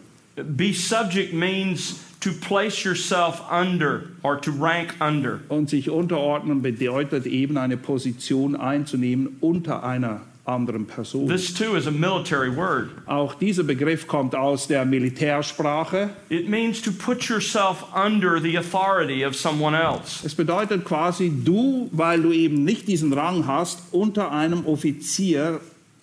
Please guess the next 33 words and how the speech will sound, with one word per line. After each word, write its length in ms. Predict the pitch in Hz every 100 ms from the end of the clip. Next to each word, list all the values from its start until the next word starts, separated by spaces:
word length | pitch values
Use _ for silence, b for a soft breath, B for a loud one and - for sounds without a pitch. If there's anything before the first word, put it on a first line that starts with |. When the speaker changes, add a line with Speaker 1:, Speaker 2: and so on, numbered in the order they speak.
| _ _ _ -
Speaker 2:
da 160 | 147 202
ordnest 400 | 139 135 165 -
du 80 | 180
dich 180 | 190 208
ein 160 | 269
und 160 | 143 131
befolgst, 520 | 139 - 123 165 -
was 140 | 113
er 60 | 135
dir 140 | 151
sagt. 340 | 156 202 240 -
Speaker 1:
And 180 | 196 202
specifically, 880 | - 226 - 294 294 214 196 175
he 80 | 175
says, 560 | 175 170 156 160 156 - B
you 240 | 156 196
are 80 | 190
to 80 | 175
submit 800 | - - 175 165 185 226 247 -
to 160 | 233 196
those 520 | 170 170 170 165 -
who 160 | 170
are 120 | 160 156
over 340 | 170 180 190
you 360 | 160 156 151 151
in 340 | 165 160 160
the 100 | 156
church, 580 | 156 165 135 110 - -
to 80 | -
the 100 | 135
church 300 | - 151 143
leaders. 460 | 151 139 117 107 -
Speaker 2:
Und 460 | 156 160 156 151